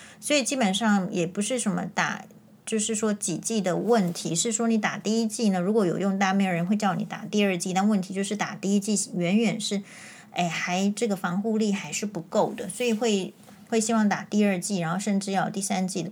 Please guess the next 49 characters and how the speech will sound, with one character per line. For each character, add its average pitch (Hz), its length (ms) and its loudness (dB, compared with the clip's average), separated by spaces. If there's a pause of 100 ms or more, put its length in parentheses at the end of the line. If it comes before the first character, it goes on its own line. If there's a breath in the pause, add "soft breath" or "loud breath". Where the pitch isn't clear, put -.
boost， - 480 -4
就 - 120 -6
是 202 160 0
要 180 120 2
加 180 360 -2
强， - 180 -8
因 165 60 -2
为 185 60 -2
要 185 100 0
隔 165 240 -4
几 160 160 -6
个 156 100 -6
月 180 260 2
了， 156 140 -6 (380 loud breath)
你 175 100 -2
的 165 400 -2 (240)
这 208 140 0
个 190 80 2
免 170 260 0
疫 214 80 4
的 180 120 0
能 165 180 -2
力 196 140 2
又 185 260 -2 (300)
不， 208 100 -4
不 208 200 -4
足 165 360 -4
了。 - 200 -4 (440)
好， - 320 -2 (520 loud breath)
那 370 140 4
至 381 180 0
于 269 140 0
说， 285 360 -2 (1120 loud breath)
我 196 100 0
个 320 240 2
人 214 200 4
是 240 120 -2
觉 220 180 0
得， 185 60 0
就 208 80 2
是 240 60 0
说 247 140 0
那 269 220 -2
些 262 280 2
反 202 340 -2
疫 254 140 2
苗 180 300 2
的 185 180 2
人， 165 500 0